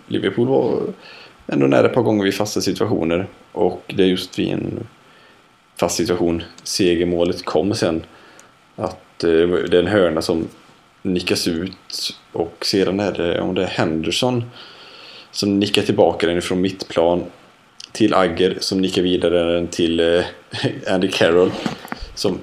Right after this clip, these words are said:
lägger sig som ett streck i luften och nickar in segermålet i den nittionde minuten. Och fixar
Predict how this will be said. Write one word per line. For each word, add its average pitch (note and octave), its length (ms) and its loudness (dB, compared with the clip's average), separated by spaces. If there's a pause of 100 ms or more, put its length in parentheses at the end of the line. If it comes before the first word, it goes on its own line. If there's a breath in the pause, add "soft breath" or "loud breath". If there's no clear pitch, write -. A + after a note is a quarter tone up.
(260)
lägger G2+ 380 4
sig F#2+ 140 0
som G2+ 140 0
ett F#2 100 -6
streck G#2 580 0
i - 20 2
luften G#2 360 2
och - 300 -6 (260)
nickar F#2+ 460 0
in F2 180 -2 (120)
segermålet F2+ 720 -2
i - 20 -4
den F#2+ 200 -6 (140)
nittionde F2+ 520 -4
minuten. F2+ 440 -2 (1120 loud breath)
Och G2+ 300 -6 (240)
fixar F#2 480 0